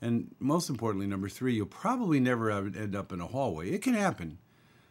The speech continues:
but none of us like to be in the hallway. We feel exposed, and, um, I think everybody understands that. So just the physical movement of you towards the medical care point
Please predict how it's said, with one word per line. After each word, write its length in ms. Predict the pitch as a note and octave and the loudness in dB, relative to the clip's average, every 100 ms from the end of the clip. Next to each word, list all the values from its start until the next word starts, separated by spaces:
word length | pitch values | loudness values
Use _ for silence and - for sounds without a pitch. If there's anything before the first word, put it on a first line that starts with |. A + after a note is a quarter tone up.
| _ | _
but 180 | C3 B2+ | -6 -2
none 220 | D3+ F#3+ | 4 6
of 80 | D#3+ | 8
us 180 | A2+ - | 4 2
like 180 | F#2+ F#2+ | -2 -2
to 80 | F2 | -6
be 160 | F2+ | -4
in 100 | E2+ | -4
the 80 | D#2 | -6
hallway. 440 | D2+ C#2 G1+ - - _ - | -6 -8 -8 -14 -20 _ -6
We 140 | A2+ | -4
feel 220 | A2 A2 F#2+ | -2 -2 -2
exposed, 600 | - - G2+ G2 F#2 F#2 | -6 -4 -2 -2 -4 -6
and, 260 | F2 D#2 | -8 -8
um, 220 | F#2 F#2 - _ - | -6 -6 -8 _ -14
I 60 | F2+ | -10
think 180 | F#2 F2+ | -8 -8
everybody 320 | E2 D#2+ E2 | -8 -8 -8
understands 460 | D#2 - A2+ G2 D2+ | -8 -4 -2 -2 -2
that. 180 | - - - - - | -8 -16 -20 -20 -16
So 300 | - C3+ A#2+ G#2+ | 0 2 2 -2
just 280 | G#2+ G3+ - | 0 2 2
the 100 | E3+ | 0
physical 540 | - E3+ D#3+ D#3 C#3 | 2 4 4 4 2
movement 500 | A2+ C3 D3+ C#3 G#2 | 4 6 6 6 2
of 140 | F#2+ G2+ | 0 0
you 160 | G#2+ | -2
towards 420 | G2+ A#2 C3+ C3 | -2 2 2 2
the 120 | A2+ G2 | 0 2
medical 460 | G#2+ C#3+ C3 G#2+ | 2 2 0 -2
care 300 | F#2 - D3 | -4 -2 0
point 420 | D3+ - D#2 - | -2 -4 -6 -8